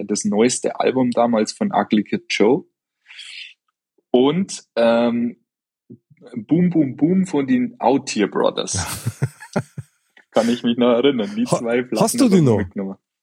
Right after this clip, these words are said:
Speaker 1: Äh, ich glaub, die von den, den, von die Ugly Kid Joe hab ich noch, ja.
Speaker 2: Okay.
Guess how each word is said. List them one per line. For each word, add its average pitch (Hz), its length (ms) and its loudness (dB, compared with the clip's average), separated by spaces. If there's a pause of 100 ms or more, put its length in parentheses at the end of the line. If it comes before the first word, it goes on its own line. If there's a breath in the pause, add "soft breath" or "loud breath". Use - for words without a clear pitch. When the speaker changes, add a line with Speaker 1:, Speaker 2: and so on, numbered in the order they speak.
(500 loud breath)
Speaker 1:
Äh, 104 580 2 (180)
ich - 180 -8
glaub, 113 300 0
die 143 100 -2
von 143 200 -2
den, 120 220 0
den, 113 220 -2
von 113 180 -8
die 110 120 -4
Ugly 113 240 0
Kid - 240 -6
Joe 110 200 2
hab 98 120 -2
ich 95 80 0
noch, 92 140 -6
ja. - 200 -10 (180)
Speaker 2:
Okay. 120 360 2